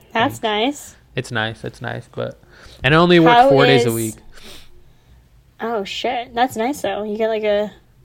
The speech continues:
Speaker 1: three-day weekend.
Speaker 2: Yeah, pretty. It's
Speaker 1: How
Speaker 2: honestly
Speaker 1: is,
Speaker 2: fine.
Speaker 1: um, Doctor Lopez?
Speaker 2: Doctor Lopez is doing well. Doctor Lopez is doing well. You know, same old. He's golfing a lot.
Speaker 1: Good. That's
Speaker 2: How's,
Speaker 1: good.
Speaker 2: how's, how's Art?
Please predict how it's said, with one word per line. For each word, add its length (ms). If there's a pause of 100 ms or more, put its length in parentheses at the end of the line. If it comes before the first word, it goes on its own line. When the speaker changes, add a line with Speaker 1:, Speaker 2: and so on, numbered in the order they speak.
Speaker 1:
three-day 320
weekend. 380 (320)
Speaker 2:
Yeah, 340 (320)
pretty. 280 (140)
It's 180
Speaker 1:
How 360
Speaker 2:
honestly 100
Speaker 1:
is, 140
Speaker 2:
fine. 260
Speaker 1:
um, 100
Doctor 440
Lopez? 880
Speaker 2:
Doctor 320
Lopez 480
is 180
doing 360
well. 400 (180)
Doctor 320
Lopez 340
is 140
doing 280
well. 400 (480)
You 120
know, 340 (440)
same 360
old. 340
He's 160
golfing 340
a 100
lot. 320 (1200)
Speaker 1:
Good. 300
That's 180
Speaker 2:
How's, 200
Speaker 1:
good. 80
Speaker 2:
how's, 340
how's 220
Art? 320